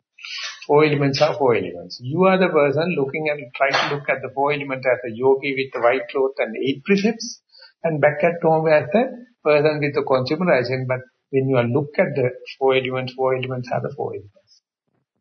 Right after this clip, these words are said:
But now you are going to apply household life to the four elements and the yogic life into the four elements. Four elements don't care about your foolishness.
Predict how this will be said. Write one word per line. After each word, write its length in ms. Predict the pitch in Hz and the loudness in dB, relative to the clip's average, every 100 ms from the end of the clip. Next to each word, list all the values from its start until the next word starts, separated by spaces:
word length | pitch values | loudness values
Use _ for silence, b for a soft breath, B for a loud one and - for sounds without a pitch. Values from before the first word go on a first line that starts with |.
| _ _ _ _ - - 123 | _ _ _ _ -20 -12 -4
But 240 | 143 143 | -2 0
now 240 | 131 151 | 0 2
you 180 | 180 190 | 4 6
are 120 | 170 | 6
going 240 | 165 147 143 | 4 2 2
to 80 | 185 | 0
apply 340 | 165 - 151 196 269 - - _ _ - - - | -2 -4 -2 -2 -4 -8 -20 _ _ -18 -6 2
household 420 | 208 202 196 175 | 4 6 4 6
life 240 | 156 147 - | 4 4 0
to 80 | |
the 120 | 131 131 | -6 -2
four 220 | 123 123 | 2 2
elements 420 | 123 143 214 208 | 0 -2 -2 -2
and 160 | 170 156 | -6 -4
the 140 | 170 151 - 147 | -4 -4 -2 2
yogic 340 | 196 202 196 | 4 4 4
life 260 | 160 156 - | 2 2 -2
into 160 | 143 143 | -6 -4
the 80 | |
four 220 | 196 135 107 | 0 0 0
elements. 500 | - 85 - - - _ _ _ _ _ _ _ _ | -4 -14 -20 -20 -20 _ _ _ _ _ _ _ _
Four 200 | 202 226 | -2 0
elements 400 | 226 240 233 208 | 0 -2 -2 0
don't 280 | 247 262 214 | 0 -2 -4
care 300 | 247 294 240 | -2 -2 0
about 280 | 196 160 170 | 2 0 0
your 180 | 180 160 | -2 0
foolishness. 540 | 220 226 - - | 0 0 -2 -4